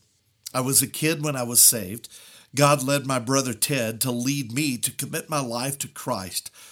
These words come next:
on the front porch of my home in Wiley, Texas. There have been times my following Jesus was not that great. Uh, I let way too much sin get in. Other times I've tried to achieve a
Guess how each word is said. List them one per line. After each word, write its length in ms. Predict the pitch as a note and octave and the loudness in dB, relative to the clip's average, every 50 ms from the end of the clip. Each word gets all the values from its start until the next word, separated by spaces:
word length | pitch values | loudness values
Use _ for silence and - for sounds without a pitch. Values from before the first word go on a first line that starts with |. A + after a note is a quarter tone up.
| - - - - | -20 -18 -6 -2
on 120 | D3+ D3 | -2 0
the 80 | C#3 C3 | 0 -2
front 300 | - D3+ E3 F#3 F3+ - | 0 0 -2 -2 -2 -4
porch 300 | - D3 D3 C#3 - C#3 | -2 0 0 0 0 -4
of 100 | A2 A#2 | -4 -4
my 160 | B2 A#2+ A#2 | -4 -4 -2
home 380 | G#2 G#2 G#2 G2 G2 G2 G#2 - | -4 -4 -4 -4 -6 -8 -10 -12
in 160 | - A#2+ G#2+ | -10 -8 -4
Wiley, 380 | G#2 G#2 G#2+ A#2 A#2+ A#2+ A#2 A2+ | -2 -2 -2 -2 -2 -4 -6 -6
Texas. 600 | G2+ - - G#2+ F#2 - - - - C#3+ - - - - _ _ _ _ _ _ - - _ _ | -6 -8 -8 -8 -6 -6 -6 -6 -6 -6 -8 -8 -8 -14 _ _ _ _ _ _ -20 -20 _ _
There 440 | - C3 A2+ A#2+ D3 D3 C3+ C3+ C3 A2+ G#2 - - - - | -16 -6 0 2 4 4 4 4 0 -2 -4 -8 -14 -18 -6
have 180 | - D3 B2+ A2 | -4 -4 -2 0
been 160 | C#3+ C#3 A2 | -2 -2 -2
times 520 | G#2 - - - C#3+ C#3+ C3+ B2+ A2+ G2+ | -4 -4 -4 -2 -2 -2 -2 -4 -4 -4
my 160 | G#2+ B2 A#2 A2+ | -2 -2 -2 -2
following 460 | G#2+ - B2+ B2 B2+ B2 A2+ G#2 G2 | -2 -2 -2 -2 -2 -2 -4 -6 -4
Jesus 420 | F#2+ A#2 B2 A2+ F#2+ G2 F#2+ - | -2 -2 -2 -2 -2 -2 -4 -4
was 200 | - A2 G2+ G2+ | -2 -4 -4 -4
not 200 | G#2+ A2 A2 G2+ - | -4 -6 -6 -6 -8
that 180 | G2+ G2+ F2+ | -10 -10 -10
great. 420 | F2 G#2+ A#2 A2+ F#2 E2+ - - - _ _ - - _ _ _ _ _ - _ _ _ | -8 -6 -6 -6 -6 -8 -12 -16 -20 _ _ -20 -20 _ _ _ _ _ -20 _ _ _
Uh, 200 | - C3 C#3 C3 - | 0 2 2 2 2
I 120 | - C3+ C#3 | 0 0 2
let 340 | D3 C#3+ D3 D#3 D3 D3 C3+ | 2 4 4 4 4 4 -2
way 360 | A#2+ B2+ D3+ E3+ F3 F#3 F3+ | 0 2 4 6 6 4 4
too 240 | - - - D#3 D3+ | 4 2 2 2 0
much 220 | C#3+ C3+ B2+ - | -2 -2 2 6
sin 440 | - - - - D3+ C3+ A#2+ A#2 G#2+ | 8 8 8 8 6 2 -2 -4 -4
get 180 | G2+ G#2+ F#2+ | -4 -4 -4
in. 240 | F#2 F2 D#2+ F2 F2+ - _ _ _ _ _ _ - - _ _ | -4 -6 -10 -12 -16 -20 _ _ _ _ _ _ -20 -20 _ _
Other 200 | C#3+ C#3+ C#3 C3+ | 0 0 2 0
times 420 | - - C#3 C3+ C3+ C3 A#2+ - | 2 0 0 0 0 -2 -2 -4
I've 100 | C3 - | -4 -4
tried 300 | - - C#3+ C3+ C3+ B2 | -2 -2 0 0 0 0
to 100 | A2+ A#2+ | -2 -4
achieve 460 | A#2 A2 - - - D3+ D3 C#3+ C3+ A#2 | -2 0 2 2 2 2 0 -2 -2 -2
a 180 | A#2 A2 G#2 | -4 -4 -6